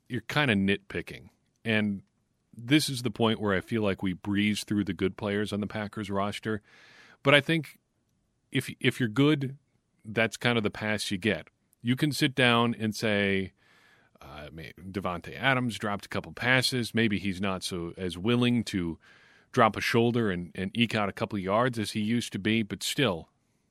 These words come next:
when you're performing at a super high level, the difference between a ninety-nine percent A and a ninety-eight percent A, if we're talking about grades, is,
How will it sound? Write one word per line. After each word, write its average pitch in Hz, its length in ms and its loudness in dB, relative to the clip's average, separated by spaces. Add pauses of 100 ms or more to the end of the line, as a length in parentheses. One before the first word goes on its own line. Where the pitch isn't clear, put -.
(420)
when 127 160 4
you're 127 80 4
performing 143 680 2
at 107 120 2
a 101 40 2
super 120 380 -2
high 104 320 0
level, 92 540 2 (380)
the 107 80 2
difference 131 300 6
between 113 360 0
a 98 400 0
ninety-nine 113 760 2
percent 110 440 -2 (380)
A 107 340 6
and 87 140 2
a 85 60 -2
ninety-eight 101 720 0
percent 92 440 -6
A, 85 240 0
if 85 100 -10
we're 95 80 -6
talking 92 300 -4
about 82 260 -4
grades, 85 480 -2 (840)
is, 110 320 2